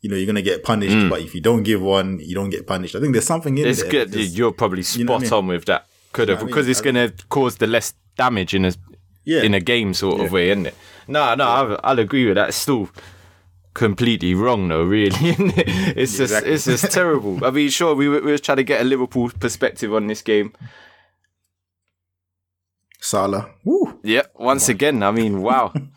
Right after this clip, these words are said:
Speaker 1: <laughs>
Speaker 2: wowee. I mean, how many is that now for him?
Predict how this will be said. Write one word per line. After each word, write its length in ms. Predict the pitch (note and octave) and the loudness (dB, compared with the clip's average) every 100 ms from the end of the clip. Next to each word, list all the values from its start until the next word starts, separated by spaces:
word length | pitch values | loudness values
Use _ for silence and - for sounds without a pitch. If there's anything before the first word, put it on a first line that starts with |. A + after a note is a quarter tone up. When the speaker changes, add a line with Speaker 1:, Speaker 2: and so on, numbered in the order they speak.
| - | -20
Speaker 1:
<laughs> 300 | _ - - | _ -20 -8
Speaker 2:
wowee. 520 | G#2 B2 B2 C3 C3 | 0 2 4 2 2
I 40 | |
mean, 140 | B2 C#3 | 2 2
how 100 | D#3 | 2
many 280 | D#3+ D#3+ D#3+ | 0 0 0
is 140 | D#3 | 0
that 200 | E3 - | 0 2
now 200 | D3 D#3+ | 2 0
for 240 | D3 D#3+ | 0 2
him? 140 | E3 | 2